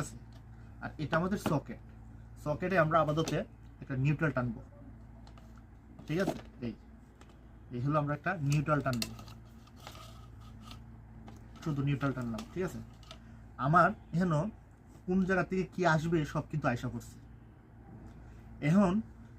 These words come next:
এটা যেহেতু তিরি গ্যাং, এই তিরি গ্যাংটা আগে কালেকশন করব, পরে এটা ফ্যানটা কালেকশন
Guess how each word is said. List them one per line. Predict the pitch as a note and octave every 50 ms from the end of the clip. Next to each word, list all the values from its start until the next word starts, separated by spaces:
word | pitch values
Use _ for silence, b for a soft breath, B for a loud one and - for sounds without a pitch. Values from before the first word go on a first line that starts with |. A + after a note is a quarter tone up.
| - - - - C#3
এটা | C3+ E3 D#3+
যেহেতু | E3 E3+ E3+ - -
তিরি | - F3 E3 E3+ C#3
গ্যাং, | C3+ B2+ B2+ F3+ G#3+ G3+ - - - - - - - -
এই | C#3+ - -
তিরি | D#3+ D3+ D#3 D3
গ্যাংটা | D3 D3+ D#3 D#3 D#3+ E3
আগে | D#3 D#3 D#3 D#3 - -
কালেকশন | C#3+ C#3+ C#3+ - D#3+ D3 -
করব, | D3 C#3+ C3+ C#3+ C#3+ - - - - - -
পরে | C#3+ C#3 C#3 C3+
এটা | C#3 C3+ -
ফ্যানটা | - C#3+ C#3 C#3 C#3+ C#3+
কালেকশন | C#3+ C#3+ - - C#3+